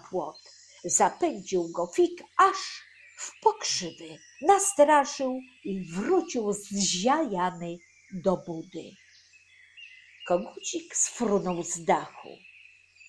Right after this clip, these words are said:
Kaczorek pokiwał głową. "Przed wilkiem miałeś mnie ratować, a tymczasem", "Ach, bo ten Fik takie szalone psisko, tyle hałasu narobił,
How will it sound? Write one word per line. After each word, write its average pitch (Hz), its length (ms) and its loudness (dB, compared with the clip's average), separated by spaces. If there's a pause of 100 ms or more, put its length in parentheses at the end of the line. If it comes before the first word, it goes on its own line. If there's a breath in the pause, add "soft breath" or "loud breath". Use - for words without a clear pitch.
(160)
Kaczorek 175 960 -6 (220)
pokiwał 190 640 -4 (120)
głową. 208 540 -4 (920)
"Przed 196 260 0
wilkiem 190 640 2
miałeś 202 400 0
mnie 226 260 4
ratować, 190 680 0 (340 loud breath)
a 277 80 6
tymczasem", 294 840 6 (1000)
"Ach, 427 480 4 (140)
bo 427 100 10
ten 440 160 10 (120)
Fik - 300 2
takie 370 480 8
szalone 480 600 6 (140)
psisko, - 800 2 (220)
tyle 415 280 10
hałasu 415 680 8
narobił, 370 540 8